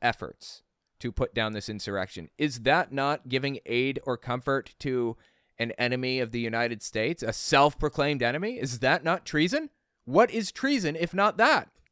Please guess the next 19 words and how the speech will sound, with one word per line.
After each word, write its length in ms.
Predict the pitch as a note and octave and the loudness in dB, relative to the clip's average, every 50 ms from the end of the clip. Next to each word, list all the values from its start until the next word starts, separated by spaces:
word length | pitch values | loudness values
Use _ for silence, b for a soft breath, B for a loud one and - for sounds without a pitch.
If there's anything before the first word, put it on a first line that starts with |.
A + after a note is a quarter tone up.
| _ _ _ _ _ _ - | _ _ _ _ _ _ 2
I 80 | B2+ | 4
haven't 160 | E3 F#3+ G3+ | 4 4 4
even 100 | F#3 D3+ | 0 0
talked 260 | B2+ D#3 D#3 F3+ F#3 F3+ | 4 4 4 4 4 4
about 180 | D3+ C3+ A#2+ | 4 4 4
his 120 | A#2 G#2 G#2 | 2 0 0
biblical 460 | G#2 B2+ B2+ B2+ C#3+ C3 - B2+ A2 | 0 0 0 0 -2 -4 -4 -4 -2
basis 360 | G2 A2+ B2 B2 - B2 - | -2 -2 -2 -2 -4 -8 -10
for 200 | - - A2+ G#2 | -6 -4 -2 -2
war 260 | F#2+ G2 A#2 D3+ D3+ | 0 0 0 0 0
nonsense. 420 | A2 F2 E2 D#2+ D#2 - E2+ D#2 - | -2 -4 -8 -8 -10 -10 -10 -4 -2
I 60 | D3 | 0
mean, 160 | F3+ F3+ D#3 | 0 0 0
this 180 | C#3 A3 C4 B3 | 2 0 0 2
is 120 | D4 B3+ | 0 0
who 100 | - B3 | 0 2
we're 180 | A#3+ A#3 A3+ G#3+ | 4 6 4 4
dealing 380 | F#3+ G#3 B3 C4 C#4 C4+ B3 F#3 | 4 2 -2 0 0 0 -2 -2
with. 220 | B2+ F#2+ - | -4 -4 -4